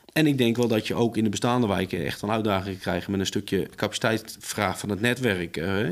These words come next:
je elektriciteitsnetwerk of gastnetwerk wat er ligt. Ehm, ja, we hebben deze gemeente ook lang niet alles vervangen wat, van wat er ligt.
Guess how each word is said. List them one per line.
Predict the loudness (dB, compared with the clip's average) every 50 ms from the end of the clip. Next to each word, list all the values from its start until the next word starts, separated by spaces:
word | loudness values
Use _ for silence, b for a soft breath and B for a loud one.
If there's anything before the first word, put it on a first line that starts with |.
| 0
je | 0 0 2 2
elektriciteitsnetwerk | 2 2 2 0 -2 -2 0 0 0 0 0 -2 -2 -2 0 -2 -2 -2 -4
of | -8
gastnetwerk | -4 -2 -2 -2 -2 -2 -4 -2 -2 -2 -2 -4 -6 -10 -16 -20 -8 _ 0 0 0 2 0 0 0 0 -2
wat | -2 -2 -2
er | -2 -2
ligt. | -2 -2 -2 -4 -10 b b b b b b b b b b b b b b _
Ehm, | -6 -2 0 0 0 0 -2 -4 -10 -20 b b b b b _
ja, | -2 -2 0
we | 2
hebben | 2 2 2
deze | 4 2 2 2
gemeente | 2 2 2 2 2
ook | 0 0
lang | 2 2 4 4 4
niet | 4 4 4
alles | 2 2 0 0
vervangen | -2 -2 0 0 0 2 2 0
wat, | 0 0 -2
van | -2 0 0
wat | 0 0
er | -2 -2
ligt. | -2 -2 -2 -4 -8